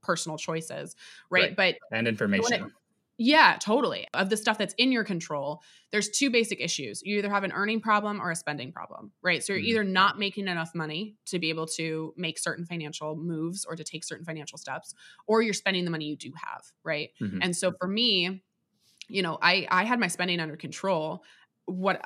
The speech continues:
Speaker 1: what ended up happening, right, is if I increased my income, well, cool, now I have two thousand dollars more to play with, or I have five thousand dollars more to play with.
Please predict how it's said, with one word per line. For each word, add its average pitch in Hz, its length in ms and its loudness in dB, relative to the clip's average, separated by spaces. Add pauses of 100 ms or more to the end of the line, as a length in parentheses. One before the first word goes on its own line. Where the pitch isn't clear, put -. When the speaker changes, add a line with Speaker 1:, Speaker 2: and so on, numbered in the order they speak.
(140)
Speaker 1:
what 190 140 0
ended 185 220 2
up - 100 -2
happening, 190 460 0
right, 160 160 0
is 160 200 -4
if 175 160 -4
I 170 100 0
increased 170 500 -2
my - 100 4
income, 175 540 -2
well, 214 140 2
cool, 214 280 0
now 170 180 2
I 185 100 6
have 160 420 -4
two 180 160 -4
thousand 180 240 0
dollars 175 240 2
more 185 140 0
to 196 60 -2
play 220 200 -2
with, - 180 -6 (100)
or 160 140 -6
I 151 40 -6
have 160 120 -10
five 254 220 0
thousand - 240 -4
dollars 131 260 -8
more - 140 -8
to - 60 -12
play - 200 -10
with. 110 220 -12